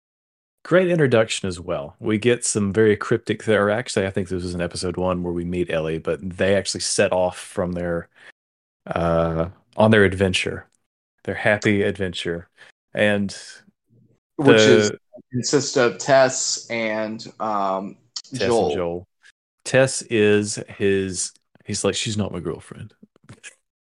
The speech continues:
Speaker 2: We're not, we don't wanna put a label on it because
Speaker 1: No,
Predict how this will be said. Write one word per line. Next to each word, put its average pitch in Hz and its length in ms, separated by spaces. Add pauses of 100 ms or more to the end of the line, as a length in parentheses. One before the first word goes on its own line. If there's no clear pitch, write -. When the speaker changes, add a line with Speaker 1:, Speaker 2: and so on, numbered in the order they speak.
(760)
Speaker 2:
We're 190 160
not, 190 280
we 175 100
don't 196 100
wanna 190 140
put 190 140
a 175 40
label 139 400
on 180 180
it 180 120
because 120 460
Speaker 1:
No, 110 320